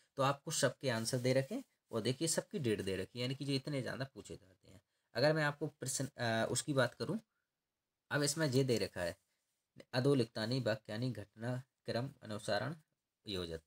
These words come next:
तो मतलब क्या है, सबको क्रम अनुसार लगाइए। तो ये संस्कृत में थोड़ा कठिन काम होता है, तो ज़रूरी नहीं है आप इनको, इसमें से आप पढ़ लेना थोड़ा बहुत, अगर संस्कृत अच्छे से समझ में आती है तो पढ़ लेना, अन्यथा इनको छोड़ देना आप,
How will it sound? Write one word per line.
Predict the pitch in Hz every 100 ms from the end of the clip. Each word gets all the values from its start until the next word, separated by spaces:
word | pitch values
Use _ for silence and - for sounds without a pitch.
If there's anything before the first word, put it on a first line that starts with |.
| -
तो |
मतलब | 135 131 143
क्या | 143
है, | 139
सबको | 139 - - -
क्रम | 151 139 131
अनुसार | 120 113 104
लगाइए। | 90 90 104
तो | 151
ये | - 156 156
संस्कृत | 143 139 147 139
में | 151 147
थोड़ा | 143
कठिन | 131 110 135
काम | 127 120
होता | 117 - 127
है, | 156 - - -
तो |
ज़रूरी | 127 123 143 190
नहीं | 175
है | 156
आप | 151
इनको, | 139 127 160 160 _ _
इसमें | 120 - 147
से | 151
आप | 147 123 - _ _ _ _
पढ़ | 120
लेना | 123 127 113 143 - _
थोड़ा | 120 120
बहुत, | 123
अगर | 135 127
संस्कृत | - 120 - 135 131
अच्छे | - 135
से | 139
समझ | 131 117 123
में | 127
आती | 113 131
है |
तो | 127
पढ़ | 113 87
लेना, | 101 113 135
अन्यथा | 120 120
इनको | 117 117
छोड़ | 113 - 85
देना | 82 85
आप, | 92